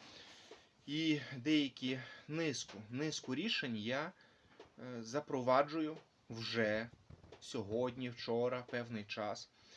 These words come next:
Спостерігаю, проводжу експерименти, допрацьовую. І це суттєві, суттєві покращення. Тобто там періодично мені трапляються різні статті.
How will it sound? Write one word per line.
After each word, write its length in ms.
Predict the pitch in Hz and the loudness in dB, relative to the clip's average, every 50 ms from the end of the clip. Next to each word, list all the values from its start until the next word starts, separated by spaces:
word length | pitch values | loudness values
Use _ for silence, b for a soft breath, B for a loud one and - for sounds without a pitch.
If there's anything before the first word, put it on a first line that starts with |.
| b b b b _ - | b b b b _ -20
Спостерігаю, 920 | - - 143 143 - - 151 143 139 127 117 113 113 113 120 127 127 135 147 151 - - - _ | -12 -10 -8 -8 -4 0 0 2 4 4 4 6 6 6 6 4 2 -2 -4 -12 -20 -20 -20 _
проводжу 360 | - - 127 131 135 123 131 131 | -8 -6 -4 -4 -4 -2 -4 -4
експерименти, 800 | 127 - - - 131 123 117 113 110 117 123 135 127 - 120 | -4 -6 -6 -4 -2 0 0 2 0 0 0 -2 -6 -8 -8
допрацьовую. 920 | 117 120 131 123 - 127 117 110 - - 117 110 101 98 107 104 107 113 113 B B B B B B B B B B B | -2 -2 -2 -2 -2 -4 -6 -6 -6 -6 -6 -6 -6 -6 -6 -8 -10 -10 -12 B B B B B B B B B B B
І 80 | - 123 | -14 -12
це 380 | - - 185 196 220 214 143 | -6 0 2 2 4 2 0
суттєві, 680 | - - - 143 123 - - 160 165 156 139 117 104 110 113 - - | -4 -4 -6 -6 -6 -4 0 2 2 4 4 2 -2 -2 -4 -10 -14
суттєві 520 | - - - 120 - - - 170 165 160 135 | -12 -10 -10 -10 -10 -4 -2 0 0 0 -2
покращення. 840 | - 135 - - 147 139 127 117 - - - 101 95 95 92 85 92 - - - _ - - - _ _ _ b b b b b b b b b b _ | -4 -6 -4 0 2 2 2 2 0 -4 -6 -8 -8 -10 -10 -12 -14 -16 -20 -20 _ -20 -20 -20 _ _ _ b b b b b b b b b b _
Тобто 260 | _ 123 113 - - 120 | _ -8 -8 -8 -8 2
там 200 | - 165 160 156 | 2 2 4 4
періодично 560 | 170 170 165 165 165 190 190 - - 160 147 | 2 2 2 0 0 -2 -2 -2 -2 -2 -2
мені 180 | 147 147 147 | -4 -6 -6
трапляються 520 | 143 - 139 - - 147 143 139 - - 143 | -6 -8 -8 -4 0 0 0 0 0 -2 -4
різні 280 | 139 139 135 151 143 | -4 -2 -4 -4 -6
статті. 540 | - - - 139 - - - 185 208 226 220 | -4 -4 -4 -4 -4 -4 2 6 6 6 6